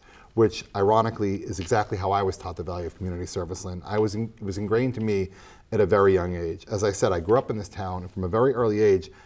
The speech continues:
I watched my parents set the bar for community service, and it was a fairly high one at that. For example, my mom served as a town meeting member, a school committee member, and a library expansion or remodel committee member. Um,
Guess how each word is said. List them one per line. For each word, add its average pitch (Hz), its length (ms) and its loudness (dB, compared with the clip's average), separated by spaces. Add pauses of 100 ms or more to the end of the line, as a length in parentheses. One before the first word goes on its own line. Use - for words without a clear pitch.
(280)
I 101 80 -4
watched 113 300 -4
my 104 100 -6
parents 110 380 -8
set 92 120 -10
the - 60 -6
bar 85 220 -4
for - 80 -16
community 87 440 -6
service, 80 480 -10 (360)
and 107 80 -2
it 107 60 -2
was 101 140 -4
a 95 40 -6
fairly 123 280 2
high 101 220 -4
one 90 160 -6
at 82 140 -14
that. 92 240 -10 (260)
For 107 160 0
example, 98 560 -6 (320)
my 104 80 -4
mom 104 260 0
served 110 360 -2
as 92 120 -8
a 90 60 -6
town 95 260 -6
meeting 113 260 2
member, 127 420 -2 (480)
a - 20 -12
school 113 300 2
committee 117 280 0
member, 110 520 -2 (380)
and 95 120 -4
a 92 40 0
library 95 460 4
expansion 90 800 -6
or 92 80 -4
remodel 87 400 -2
committee 90 300 -6
member. 82 360 -10 (380)
Um, 92 220 -4